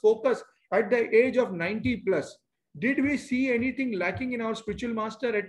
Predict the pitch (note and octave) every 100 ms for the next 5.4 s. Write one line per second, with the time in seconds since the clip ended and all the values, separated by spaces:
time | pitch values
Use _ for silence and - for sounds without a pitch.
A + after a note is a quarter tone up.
0 | F#3 D#3+ F#3 A#3 G#3+ G#3+ F3+ A3 A#3 E3
1 | G3 F#3 A3 A3+ _ _ G3 A#3 B3+ B3+
2 | C4 G#3+ G#3+ A3+ A#3 B3 A#3 G3 A#3 A#3+
3 | - A#3 - A#3 A3 A#3+ - G#3 A3 A3
4 | A#3 A3 A3 A#3 - _ _ _ _ F3+
5 | F#3 C#4+ E4 A3